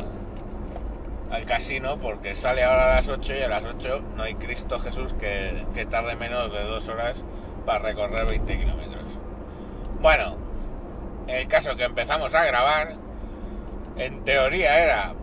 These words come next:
pa charlar <laughs> sobre dentistas, y estaba, pues, Sandra, eh, del podcast, Cómeme el Podcast,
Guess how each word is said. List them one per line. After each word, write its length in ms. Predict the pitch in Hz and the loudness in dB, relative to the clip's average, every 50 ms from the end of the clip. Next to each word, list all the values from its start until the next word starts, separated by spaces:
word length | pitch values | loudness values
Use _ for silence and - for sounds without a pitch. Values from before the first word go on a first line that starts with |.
| - - | 0 2
pa 360 | 127 120 117 117 113 113 110 | 4 4 6 6 4 2 2
charlar 640 | - - 123 113 113 110 - - 151 165 320 - - | 0 0 0 0 0 0 0 2 4 6 4 4 2
<laughs> 1700 | - - - - - - - - - - - - - - - - - - - - - - - - - - - - - - - - - | -2 -6 -6 -8 -6 -8 -8 -8 -8 -8 -8 -8 -6 -6 -8 -8 -8 -10 -10 -8 -8 -8 -8 -8 -8 -8 -8 -4 -2 -2 -2 -2 -2
sobre 720 | - - - 131 131 131 127 120 123 127 123 120 117 117 113 | -2 0 2 4 4 4 4 2 2 2 2 2 2 0 0
dentistas, 880 | 110 110 113 113 - - 156 170 - - - - 131 156 - - - - - - - - - - - - - - - - - - - - - - - - - - - - - - - - - - - - - - - - - | 0 -2 -2 -4 -4 -4 -4 -4 -4 -2 -2 0 0 0 -2 -4 -10 -10 -12 -12 -12 -12 -10 -10 -10 -10 -10 -10 -10 -10 -10 -8 -8 -6 -6 -6 -8 -8 -8 -8 -8 -8 -8 -10 -10 -10 -10 -10 -10 -10 -10 -10 -10 -6 -2
y 480 | 139 143 139 131 127 123 120 117 113 110 | -2 0 0 2 0 0 0 0 2 0
estaba, 500 | 107 104 - - 120 120 120 120 123 - | 0 0 0 2 4 4 6 6 6 6
pues, 680 | - 113 113 107 104 101 98 95 95 95 - - - - - - - - - - - - - - - | 4 2 0 0 0 0 -2 -2 -4 -2 -2 -2 -2 -2 -4 -4 -4 -4 -4 -6 -6 -6 -8 -8 -8
Sandra, 720 | - - - 143 131 131 135 - - 131 139 147 147 - - - - - - - - - - - - - - - - | -6 -4 -2 0 0 0 0 -2 0 2 4 4 4 4 0 -4 -6 -6 -8 -8 -8 -8 -8 -8 -6 -4 -4 -4 -2
eh, 960 | 113 113 110 104 104 101 98 95 95 92 90 90 90 87 85 85 85 95 - - - - - - - _ _ - - - - - - - - - - - - - - - - - - - | -2 0 0 0 0 0 0 0 0 0 0 0 -2 -2 -2 -4 -4 -4 -2 -2 -2 -4 -4 -6 -8 _ _ -12 -10 -10 -8 -8 -8 -10 -10 -10 -10 -8 -6 -4 -2 -2 0 -2 -2 0
del 420 | 127 123 120 113 110 110 107 107 104 | 0 2 2 2 2 0 -2 -4 -4
podcast, 600 | - - 147 147 - - - 120 110 107 - - | -2 -2 -2 -2 -2 -4 -2 -2 -2 -2 -2 -4
Cómeme 380 | - 127 127 135 135 127 123 123 | -6 -6 -4 -4 -4 -4 -4 -4
el 80 | 120 | -4
Podcast, 580 | 113 - 170 160 - - - - 156 165 185 | -2 0 0 0 2 2 4 6 6 6 4